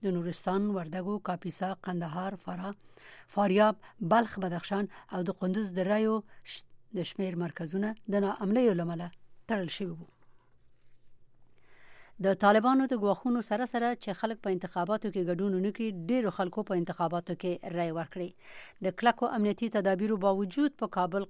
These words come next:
قندهار، هلمند، ننګرهار او د پکتیا په ولایتونو کې یو شمیر خلک په پیښو کې مړه او زخمي شوي دي. د قندهار د ښار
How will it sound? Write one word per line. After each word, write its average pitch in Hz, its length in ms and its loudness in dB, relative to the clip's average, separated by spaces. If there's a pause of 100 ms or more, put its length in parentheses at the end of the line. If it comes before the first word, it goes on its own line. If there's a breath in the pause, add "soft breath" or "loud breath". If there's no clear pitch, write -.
قندهار، 180 540 -2
هلمند، 180 460 -2
ننګرهار 175 440 0 (360 loud breath)
او 180 140 -2
د 175 140 -4
پکتیا 196 280 0
په 180 180 -6
ولایتونو 175 420 -4
کې - 600 -8
یو 180 100 2
شمیر 175 320 -4
خلک 185 260 -6
په 175 140 -6
پیښو 175 240 -6
کې 180 140 -6
مړه 175 420 -2
او 165 140 -4
زخمي 175 280 -4
شوي 165 240 -4
دي. 160 80 -12 (440 loud breath)
د 185 120 -8
قندهار 185 540 -2 (180 loud breath)
د 180 200 -4
ښار 180 220 0